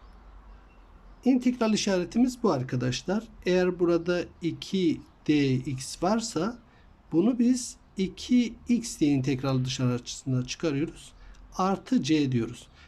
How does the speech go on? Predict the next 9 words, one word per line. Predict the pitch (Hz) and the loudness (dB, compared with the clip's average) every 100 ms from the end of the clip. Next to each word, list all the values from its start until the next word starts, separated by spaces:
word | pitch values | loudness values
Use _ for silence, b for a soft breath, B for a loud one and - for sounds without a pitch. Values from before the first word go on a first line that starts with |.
| b - | b -4
Bakın | 208 165 127 | 0 0 0
buradaki | 151 180 247 - 269 | 0 0 0 2 0
ifadenin | - 208 160 135 127 127 | 2 0 0 2 2 0
türevi | - 220 247 | 0 4 6
nedir? | 247 220 247 | 6 4 -2
İkidir. | 165 135 143 127 | -4 -4 -2 -2
Bak | 156 - | -4 -4
burayı | 151 151 131 | -2 0 0
verir. | 123 - - | -2 -6 -20